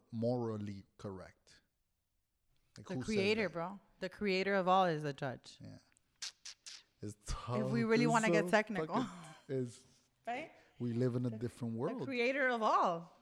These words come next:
Speaker 2: Who, who is he? I wanna meet him. Do you know his name?
Speaker 1: No.
Speaker 2: Aw.
Speaker 1: I don't know his at.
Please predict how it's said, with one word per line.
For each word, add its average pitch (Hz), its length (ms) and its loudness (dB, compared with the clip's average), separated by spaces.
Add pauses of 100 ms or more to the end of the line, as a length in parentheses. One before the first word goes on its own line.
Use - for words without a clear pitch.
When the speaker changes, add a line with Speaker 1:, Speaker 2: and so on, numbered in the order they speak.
Speaker 2:
Who, 233 200 -6
who 349 300 0
is 392 160 2
he? 311 100 4
I 262 80 8
wanna 311 200 4
meet 277 180 8
him. 170 260 2
Do 190 80 -6
you 220 60 0
know 233 120 2
his 240 140 2
name? 247 280 0 (180)
Speaker 1:
No. 95 260 -10 (120)
Speaker 2:
Aw. 135 360 -8 (380)
Speaker 1:
I 104 40 -10
don't 107 200 -8
know 135 80 -4
his 110 80 -6 (220)
at. 95 80 -10